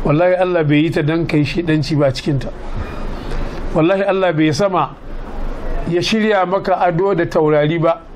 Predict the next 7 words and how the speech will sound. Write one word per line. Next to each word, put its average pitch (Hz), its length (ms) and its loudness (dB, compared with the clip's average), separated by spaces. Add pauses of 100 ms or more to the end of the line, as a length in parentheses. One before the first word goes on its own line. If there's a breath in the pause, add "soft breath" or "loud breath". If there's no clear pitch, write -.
(1700)
Ya, 185 120 2 (240)
ya 196 120 0 (580)
kyautata 226 680 2
maka 208 280 -2
ita 202 220 0
da 170 160 2
rana. 175 420 2